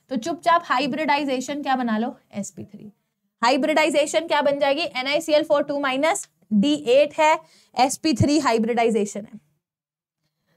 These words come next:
The compound paramagnetic है, since it contains two unpaired electron। दिख रहा है,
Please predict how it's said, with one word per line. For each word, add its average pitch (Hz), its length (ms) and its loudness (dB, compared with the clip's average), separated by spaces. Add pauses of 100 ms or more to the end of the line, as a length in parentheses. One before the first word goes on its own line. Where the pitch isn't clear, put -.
(140)
The 269 140 4
compound 320 360 4
paramagnetic 330 960 0
है, 349 140 4
since 330 320 -4
it 339 100 -4
contains 302 580 -2
two - 60 -12
unpaired 277 440 -2
electron। 226 420 -6
दिख 208 240 2
रहा 330 160 2
है, 370 100 0